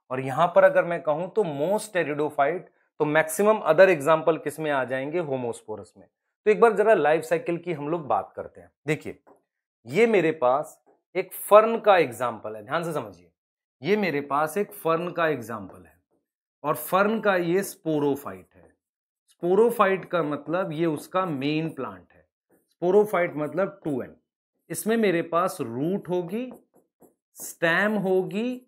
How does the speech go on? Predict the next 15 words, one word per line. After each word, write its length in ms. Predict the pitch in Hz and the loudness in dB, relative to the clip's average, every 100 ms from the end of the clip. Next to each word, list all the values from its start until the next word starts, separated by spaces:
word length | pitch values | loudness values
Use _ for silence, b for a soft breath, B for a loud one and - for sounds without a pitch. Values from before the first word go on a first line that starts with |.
| - | -2
और 200 | 156 139 | 0 0
लीफ 460 | 123 123 110 - | -4 -6 -8 -12
होगी, 360 | 85 - _ _ _ _ _ _ _ _ | -20 -20 _ _ _ _ _ _ _ _
ठीक। 260 | 214 233 - _ _ _ _ _ _ - | -6 -6 -10 _ _ _ _ _ _ -14
तो 120 | 202 | -12
इस 140 | 185 170 | -10 -4
पे 160 | 247 | 2
मेरे 240 | 254 202 170 | 4 4 2
पास 420 | - 151 175 170 | 4 4 4 0
एक 140 | 180 | -8
स्पेसिफिक 640 | - - 180 175 - 240 240 | -4 4 4 4 -2 -2 6
टाइप 300 | 170 160 160 | 6 6 2
की 100 | 180 | -4
लीफ 340 | 170 143 151 - | -4 -2 -6 -8
थी, 380 | 196 240 - | -12 -12 -14